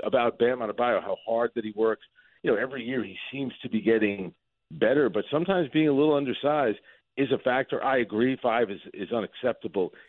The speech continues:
He has to do more. That's why it would worry me about Boston, because, again,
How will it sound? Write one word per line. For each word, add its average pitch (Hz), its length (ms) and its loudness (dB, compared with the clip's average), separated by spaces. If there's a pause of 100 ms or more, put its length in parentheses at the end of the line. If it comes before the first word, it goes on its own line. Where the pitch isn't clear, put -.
He 120 140 2
has 123 180 2 (100)
to 107 80 0
do 113 240 2
more. 139 260 2 (220)
That's 185 220 0
why 214 100 4
it 175 60 2
would 147 120 -8
worry 139 220 0
me 139 140 -2
about 123 260 0
Boston, 156 400 -2
because, 110 220 -8
again, 143 560 0